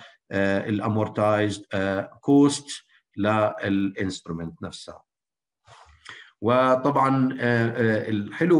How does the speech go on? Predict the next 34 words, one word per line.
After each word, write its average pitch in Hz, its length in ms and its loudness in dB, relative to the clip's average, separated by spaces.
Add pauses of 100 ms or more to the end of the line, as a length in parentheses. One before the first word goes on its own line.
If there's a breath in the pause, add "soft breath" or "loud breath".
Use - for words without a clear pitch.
بموضوع 110 840 0
المعيار 92 520 -6
تسعة - 400 -14 (120)
إنه، 107 360 -6 (380 loud breath)
آه، 101 580 -2
آه، - 40 -10
مش 147 300 -2
مجرد 113 420 -2
إنه 101 220 -6
ما 95 180 -6
تم 107 240 -6
تصنيف 101 540 -10
الأداة 98 540 -4
في 92 340 -6 (300 loud breath)
إحدى 107 240 -6
هاي 104 240 -4
الستيجز، 117 680 -4
إذا 95 180 -6
كان 120 540 -2 (300 loud breath)
في 107 200 -2
عندي 117 320 -2
تحسن 123 580 -4
في 104 140 -6
جودة 95 380 -6
الائتمان 98 600 -8 (100)
أو 139 320 2
في 113 220 -4
بوادر 104 580 0 (360 loud breath)
للتحسن 107 1400 -4
من 95 200 -4
خلال 104 340 -2 (240 loud breath)
ممكن 117 260 -2
إنه 101 260 -2
ال-، 90 360 -8